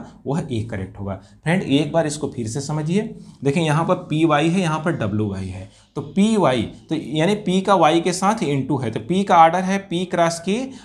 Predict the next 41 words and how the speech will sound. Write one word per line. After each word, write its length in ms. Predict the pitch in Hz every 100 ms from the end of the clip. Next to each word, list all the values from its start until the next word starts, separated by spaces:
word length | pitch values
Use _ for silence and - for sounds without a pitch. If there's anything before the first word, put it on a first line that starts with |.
| -
और 300 | 151 175 - 117
वाई 300 | 107 135 208
का 120 | 196
जो 140 | 180
ऑर्डर 400 | 180 - 131 185
है 120 | 185
वह 160 | 185 190
थ्री 160 | - 151
क्रॉस 300 | 147 110 104
के। 180 | - 95 - - _
तो 60 | 156
देखेंगे 300 | 170 208 196
यहाँ 400 | 135 127 127 196
पर 160 | 208 202
दोनों 240 | 156 151 175
मैट्रिक्स 320 | 165 156 180
का 100 | 180
into 280 | 160 147 160 170
कब 160 | 190
होगा, 260 | 185 131 185 247 - - -
जबकि 300 | 113 208 151 233
पहले 300 | 226 139 156 180
मैट्रिक्स 440 | 151 143 139 -
में 140 | 170 269 269 - -
number 320 | 123 147 165 196
of 220 | 170 170
columns, 320 | 139 139 185
दूसरे 300 | 147 143 156
मैट्रिक्स 380 | 170 147 147 -
में 80 | 180
number 280 | 185 131 135
of 200 | 139 139
rows 220 | 120 120
के 100 | - 208
इक्वल 300 | - - 110
हो, 140 | 101
यानी 200 | 135 180
K 200 | 185 147 147
equal 280 | 143 165
to 140 | 180 190
three, 220 | 120 87